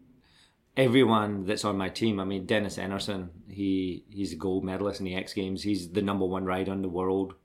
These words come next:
right now. And, uh, he is, he's so humble. He ca-, he come from a good background. His mum and dad,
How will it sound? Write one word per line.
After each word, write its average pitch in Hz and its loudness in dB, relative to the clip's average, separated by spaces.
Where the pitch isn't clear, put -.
right 90 -4
now. 92 -4
And, 101 0
uh, 98 -2
he 110 2
is, 95 0
he's 113 0
so 104 0
humble. 90 -6
He - -8
ca-, 104 0
he 107 -4
come 104 -2
from 90 -6
a 87 -6
good 104 0
background. 98 0
His 87 -10
mum 104 0
and 101 -2
dad, 95 -2